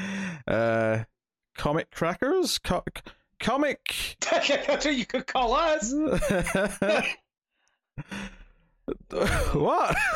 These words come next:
Speaker 2: <laughs> Especially with the Especially with Connor here and his gingerness.
Speaker 1: I, I, I, I was going more for, like, a Christmas cracker. Re-, re-,
Speaker 2: Oh.
Speaker 1: my reference there.
Speaker 2: <laughs> Yeah.
Speaker 1: I
Speaker 2: Shows you how our societies are different, Pete.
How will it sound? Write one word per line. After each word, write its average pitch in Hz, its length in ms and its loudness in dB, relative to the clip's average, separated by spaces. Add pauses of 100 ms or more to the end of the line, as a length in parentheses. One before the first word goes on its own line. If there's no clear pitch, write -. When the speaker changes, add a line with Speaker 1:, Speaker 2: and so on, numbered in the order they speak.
Speaker 2:
<laughs> 740 320 -4
Especially 220 1080 0
with 208 280 0
the 185 420 2 (520)
Especially 240 300 0
with 196 100 0
Connor 247 340 2
here 370 380 2 (120)
and 170 100 -4
his 160 140 -2
gingerness. 311 680 0 (1900)
Speaker 1:
I, 53 80 -8 (160)
I, - 80 -4 (380)
I, 175 360 0
I 175 200 2
was 185 160 2
going 233 280 2
more 180 160 2
for, - 120 0
like, 139 120 0
a - 40 0
Christmas - 420 -2
cracker. 90 600 0
Re-, 117 140 0 (340)
re-, 120 100 -4 (220)
Speaker 2:
Oh. 202 340 2
Speaker 1:
my 117 120 0
reference 120 480 0
there. - 120 2
Speaker 2:
<laughs> - 20 2
Yeah. 233 760 2 (280)
Speaker 1:
I 240 120 2
Speaker 2:
Shows 254 160 0
you 247 80 2
how 226 180 2
our 202 120 0
societies 196 580 0
are 160 80 -2
different, 160 380 -4
Pete. 156 280 0